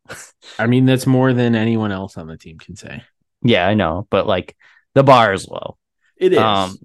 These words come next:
Speaker 2: Well, and that's, that's what makes it even more disappointing, is that the bar
Speaker 1: <laughs>
Speaker 2: is low and he's still not clearing the bar.
Speaker 1: Yeah, yeah. For someone who's not new to the sport, um,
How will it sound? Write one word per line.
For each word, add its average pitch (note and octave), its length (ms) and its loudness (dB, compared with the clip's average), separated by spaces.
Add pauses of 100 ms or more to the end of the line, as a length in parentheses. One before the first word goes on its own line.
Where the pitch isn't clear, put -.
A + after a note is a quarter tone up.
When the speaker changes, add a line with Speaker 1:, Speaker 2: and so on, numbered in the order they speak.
(160)
Speaker 2:
Well, E3 260 -2
and F3+ 80 -2
that's, G3+ 340 -2
that's D#3 260 -2
what F3 140 2
makes D#3+ 240 -2
it D#3 60 -4
even C#3+ 220 -4
more A#2+ 300 -6
disappointing, F#2+ 720 -18
is G#2 200 -18
that C#3 180 -2
the D#3+ 60 -2
bar A2+ 340 -2
Speaker 1:
<laughs> - 20 -2
Speaker 2:
is A2+ 320 -4
low D#3+ 460 -2 (360)
and C3 140 -4
he's A#2 280 -6
still A2 400 -4
not G2+ 280 -8
clearing E2+ 560 -16
the F#2+ 80 -18
bar. C#2+ 400 -16 (400)
Speaker 1:
Yeah, - 260 -6 (240)
yeah. - 300 -14
For D3 120 2
someone D3+ 300 2
who's A2 260 0
not G2 400 -2
new G#2+ 280 -4
to F#2 80 -8
the F#2 100 -12
sport, - 480 -10 (220)
um, A1 480 -8